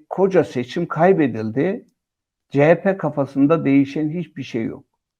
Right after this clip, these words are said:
Yine yalanlar havada uçuyor. Kirli pazarlıklar, tehditler, karalamalar tam gaz.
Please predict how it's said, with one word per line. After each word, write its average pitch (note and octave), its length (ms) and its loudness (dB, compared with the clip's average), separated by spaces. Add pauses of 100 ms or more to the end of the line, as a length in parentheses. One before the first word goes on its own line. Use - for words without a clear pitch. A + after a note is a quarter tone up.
(460)
Yine F#3+ 340 6
yalanlar D3 600 8
havada B2+ 440 0
uçuyor. D#3 680 -2 (240)
Kirli E3 460 2
pazarlıklar, B2 920 0
tehditler, C3+ 840 0
karalamalar D3 840 4
tam C#3+ 300 -2
gaz. G2 180 -14